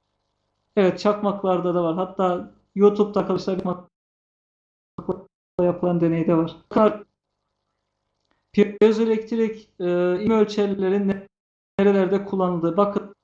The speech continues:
otomobilin üzerinde bir sürü sensör var ama mesela bunların içerisinde neyiniz var arkadaşlar?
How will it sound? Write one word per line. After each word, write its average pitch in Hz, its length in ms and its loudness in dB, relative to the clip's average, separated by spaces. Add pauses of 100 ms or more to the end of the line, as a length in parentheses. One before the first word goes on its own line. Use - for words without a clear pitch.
otomobilin 220 420 4
üzerinde 214 480 2
bir 220 100 2
sürü 214 220 -2
sensör 208 440 2
var 202 320 2 (100)
ama 214 200 2
mesela 180 300 -2
bunların 202 300 4
içerisinde 190 460 -2
neyiniz 196 320 2
var 170 160 2
arkadaşlar? 170 640 -2